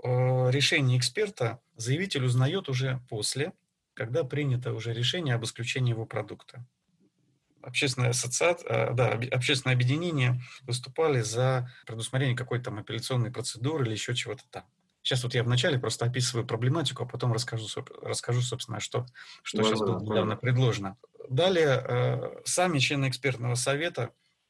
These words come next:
Speaker 1: м, испытывали тоже некоторые зат-, затруднения с тем, что, м, огромное количество заявок поступает, да, на рассмотрение. Помимо дистрибутивов,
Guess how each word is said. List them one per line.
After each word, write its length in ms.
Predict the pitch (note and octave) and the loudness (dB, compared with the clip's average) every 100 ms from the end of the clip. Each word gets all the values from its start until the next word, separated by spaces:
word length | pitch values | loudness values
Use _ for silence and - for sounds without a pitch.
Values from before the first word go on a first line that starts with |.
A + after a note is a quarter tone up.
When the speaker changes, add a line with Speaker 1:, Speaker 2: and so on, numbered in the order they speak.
| - | -8
Speaker 1:
м, 380 | A#2 A#2 A#2 B2 | -6 -4 -4 -6
испытывали 480 | - E3+ C#3+ B2 | -6 -6 -2 0
тоже 240 | B2 C#3+ B2+ | 0 0 2
некоторые 340 | C3+ C3 B2+ | 0 0 -2
зат-, 200 | A#2 B2 - | -2 -4 -6
затруднения 800 | A#2+ B2 C3+ D3 E3 D3 B2 B2 | -6 -4 -4 -2 -2 0 0 0
с 100 | - | -2
тем, 200 | D#3+ D3+ | -4 -4
что, 400 | B2+ - B2+ B2 - _ _ - | -6 -4 -2 -4 -8 _ _ -4
м, 320 | B2+ B2 B2 | 0 2 2
огромное 360 | B2 D3 C3+ B2 | 2 2 2 2
количество 360 | B2+ B2+ - A#2+ | 2 0 0 -2
заявок 340 | D#3+ F3+ B2+ | 0 -2 -4
поступает, 460 | C3 - A2+ G#2 G#2 | -8 -10 -8 -6 -4
да, 120 | D#3+ | -4
на 100 | C3+ | -2
рассмотрение. 640 | A2+ A#2 G#2 A2 G2 F#2+ - | -2 -4 -6 -6 -8 -12 -4
Помимо 320 | D3 E3 D3+ | 0 2 2
дистрибутивов, 720 | C3 B2 C#3+ D3+ - G#3 B2+ | 2 2 0 -2 0 0 0